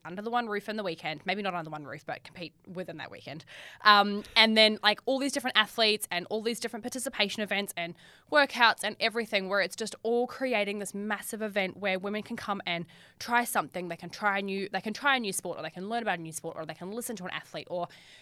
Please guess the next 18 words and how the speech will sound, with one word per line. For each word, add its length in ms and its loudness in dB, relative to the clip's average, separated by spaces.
you 100 0
know, 180 4
they 140 4
can, 320 -2
um, 420 -4
they 120 2
can 160 -4
listen 280 -4
to 100 -6
a 40 -4
female 300 -2
ref 440 -4
and 120 -6
her 200 0
journey 220 -4
on 80 -6
how 180 -4
to 40 -6